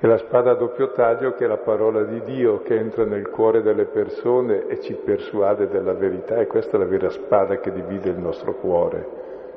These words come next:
e che penetra in profondità. M-, mentre Pietro c'ha l'altra.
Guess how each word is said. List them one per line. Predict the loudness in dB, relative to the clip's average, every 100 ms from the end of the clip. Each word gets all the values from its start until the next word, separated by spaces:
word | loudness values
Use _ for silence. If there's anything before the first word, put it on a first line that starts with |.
| -14
e | -4
che | -2
penetra | 4 4 2 -2 -8 -8 -6 -8
in |
profondità. | -6 -6 -6 -8 -8 -8 -6 -6 -10 -16 -16 -16 -18 -18 -20 -20 -20 -18 -18 -18 -14
M-, | -6 -4 -4 -4 2
mentre | 2 2 0
Pietro | 0 -2 -2
c'ha | 0 2
l'altra. | 2 -2 -4 -8 -8 -8 -10